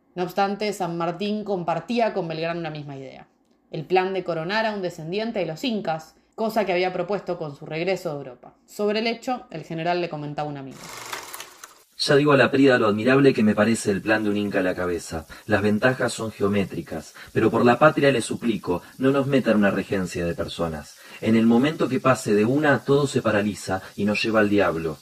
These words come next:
Speaker 2: Al efecto no hay más que variar de nombre a nuestro director y quede un regente.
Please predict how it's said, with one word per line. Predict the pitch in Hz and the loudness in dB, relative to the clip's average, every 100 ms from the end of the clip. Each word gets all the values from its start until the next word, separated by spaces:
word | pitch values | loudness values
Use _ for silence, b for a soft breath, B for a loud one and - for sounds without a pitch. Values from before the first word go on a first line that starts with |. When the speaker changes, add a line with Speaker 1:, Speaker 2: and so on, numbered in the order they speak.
| - | -2
Speaker 2:
Al | 107 110 | 2 2
efecto | 107 151 143 143 | 2 -2 0 0
no | 120 | 2
hay | |
más | 120 123 | 0 0
que | 120 | 2
variar | 113 123 139 | 4 4 4
de | 127 | 4
nombre | 127 139 131 | 2 2 2
a | |
nuestro | 110 98 104 | 0 -2 0
director | 101 101 - 135 139 | 2 2 2 4 4
y | 131 | 2
quede | 123 117 | 0 0
un | 104 | 0
regente. | 101 - 90 80 78 | -2 -4 -6 -6 -10